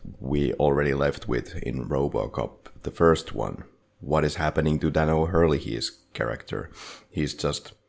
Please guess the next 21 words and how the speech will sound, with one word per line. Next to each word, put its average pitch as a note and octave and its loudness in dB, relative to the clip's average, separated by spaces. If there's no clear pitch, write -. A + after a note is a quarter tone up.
he, E2 2
he E2+ 4
gets - 2
away, D#2 4
unfortunately. C2+ 2
They C#2+ -2
could D#2+ 2
have, D#2 2
actually, - 6
and E2+ 2
this F#2 4
was F#2 6
something F#2 4
that D2 2
the, D2 4
the E2 4
actor D#2+ 4
Weller E2 6
was A#1+ 0
complaining C#2+ 2
about, G#1+ -4